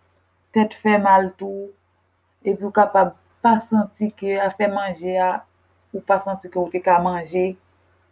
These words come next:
ou pa gen apeti, ou pa ka dòmi, men nou pa ansent. Se konsa li, se sa k fè li vreman bon pou nou ap cheke kalandriye nou.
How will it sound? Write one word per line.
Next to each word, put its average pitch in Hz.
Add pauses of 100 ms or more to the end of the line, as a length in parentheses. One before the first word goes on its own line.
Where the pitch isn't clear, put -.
(100)
ou -
pa 190
gen 185
apeti, 190 (840)
ou -
pa 202
ka 190
dòmi, 190 (720)
men 233 (140)
nou 185 (100)
pa 196
ansent. 165 (840)
Se 185
konsa 185
li, 202
se 196
sa 185
k -
fè 196
li 202
vreman 226
bon 226 (680)
pou 220
nou 208 (100)
ap 190 (180)
cheke 233 (840)
kalandriye 190
nou. -